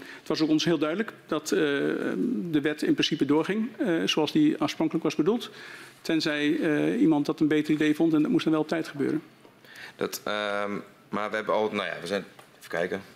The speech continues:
Speaker 2: an-, eh, anderhalf uur, eh, eh, bezig of zo. We zijn al een paar keer op een moment gekomen dat u vooruit verwijst naar de, naar deze gesprekken. Dat u zegt van, ja, maar wij wilden eigenlijk,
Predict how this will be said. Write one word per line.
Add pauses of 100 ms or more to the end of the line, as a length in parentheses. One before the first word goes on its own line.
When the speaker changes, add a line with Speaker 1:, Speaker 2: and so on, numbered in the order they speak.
(260)
Speaker 2:
an-,
eh,
anderhalf
uur, (100)
eh, (320)
eh,
bezig
of
zo.
We
zijn
al
een
paar
keer
op
een
moment
gekomen
dat
u
vooruit
verwijst
naar
de,
naar
deze
gesprekken. (400)
Dat
u
zegt
van,
ja,
maar
wij
wilden
eigenlijk,